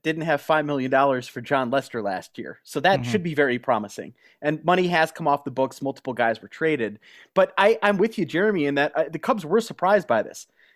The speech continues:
Speaker 1: Uh, this was a pleasant surprise. I think they have him sort of fall in their lap, and it's only ten million dollars. And let's say worst case scenario, things don't work out, Cubs aren't very competitive next year.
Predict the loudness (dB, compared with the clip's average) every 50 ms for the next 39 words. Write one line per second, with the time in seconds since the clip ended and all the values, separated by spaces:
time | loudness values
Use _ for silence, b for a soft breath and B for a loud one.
0 | b b -12 -10 -2 2 2 2 4 2 -2 -2 -2 -2 2 4 4 4 4 2
1 | -2 -4 -4 -2 2 2 2 2 0 -2 -6 -6 -8 -6 -4 -2 0 0 0 -2
2 | -4 -6 -6 -6 -6 -6 -2 0 2 2 2 0 -2 -4 -4 -2 0 2 2 0
3 | 0 -2 -6 -6 -4 -4 -4 -4 -6 -6 -4 -6 -4 -4 -4 -4 -4 -4 -2 -2
4 | 2 2 2 2 2 0 -2 -6 -12 -20 B B B B B -2 0 0 0 -2
5 | -2 -4 -4 -2 -2 -2 -2 -2 -4 -4 -2 -2 -2 -2 -2 -2 0 0 0 0
6 | -2 -4 -8 _ _ _ _ _ _ _ _ 0 0 2 2 4 4 2 2 2
7 | -2 -4 0 2 2 2 2 2 0 -2 -2 0 0 -2 -2 0 0 -2 -2 -2
8 | -4 -6 -6 -2 0 0 0 0 -4 -4 -4 -6 -6 -8 -10 -10 -6 -4 -4 -4
9 | -6 -8